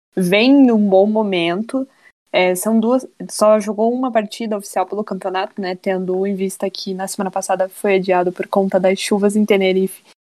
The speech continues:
E a primeira rodada, todos os jogos, por conta da greve de árbitros. Mas, assim, vamos ver o que acontece nessa partida, mas eu tenho boas sensações também. E tomara que venha a vitória, né? Pra continuar com esse,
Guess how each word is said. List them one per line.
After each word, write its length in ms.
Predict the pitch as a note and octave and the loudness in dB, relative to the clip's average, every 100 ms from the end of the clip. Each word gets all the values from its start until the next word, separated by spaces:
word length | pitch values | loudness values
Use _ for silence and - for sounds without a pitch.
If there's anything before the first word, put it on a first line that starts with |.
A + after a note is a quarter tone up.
| _ | _
E 120 | A#3 | 4
a 60 | A#3+ | 6
primeira 320 | A3+ G3 F#3+ | 4 4 4
rodada, 360 | G3 F#3 F#3 | 4 4 4
todos 280 | F3+ G#3 G3 | 2 2 4
os 100 | G3+ | 2
jogos, 340 | G3 E3+ F3+ G3+ | 2 2 0 -4
por 160 | - | -10
conta 260 | F#3+ F3+ F#3 | -4 -2 0
da 120 | F3 | -2
greve 280 | F3+ F3+ F#3 | 0 -2 -2
de 100 | F#3+ | 0
árbitros. 400 | F3+ G3 A3+ - _ | 0 0 -6 -18 _
Mas, 260 | A3 A#3+ B3 | 0 0 0
assim, 240 | C4+ A#3+ | -2 0
vamos 260 | A3 A#3 C4 | 0 2 4
ver 320 | C#4 C#4 E4 | 4 4 0
o 100 | D#4 | -6
que 120 | C4+ | 0
acontece 400 | A3 A3 G#3+ G#3+ | 0 2 0 -2
nessa 200 | A3 G#3+ | -2 -6
partida, 480 | G#3+ G#3+ A3+ A3 A3 | 0 0 0 -8 -6
mas 420 | A#3 A3+ A3 - _ - | -4 -4 -4 -8 _ 0
eu 240 | G#3+ A3+ A3+ _ _ | 2 2 -4 _ _
tenho 200 | - B3 | 2 4
boas 300 | B3 A3+ B3 | 4 6 4
sensações 560 | C4 C4+ D4+ C#4+ A#3 A#3+ | 2 0 0 2 0 2
também. 560 | C4+ A3 G3 G3+ A#3 B3 _ _ _ _ _ | 0 0 0 0 -2 -6 _ _ _ _ _
E 520 | A3 A#3+ C4 B3 G#3 - _ _ _ _ - _ _ | 0 2 2 0 -4 -10 _ _ _ _ -16 _ _
tomara 300 | C4+ C#4 D#4 | 2 4 2
que 100 | E4+ | 2
venha 180 | F4+ F4 | 0 0
a 40 | |
vitória, 380 | F4+ E4+ C4 A#3 | 0 2 2 0
né? 120 | A3 | -4
Pra 160 | G#3+ A3 | -4 -6
continuar 720 | A#3 A#3 B3 A#3 G#3 G#3+ A#3 | -4 -6 -8 -2 0 -2 -4
com 180 | B3+ B3 | -4 -4
esse, 400 | B3 - C4+ | -4 -4 -4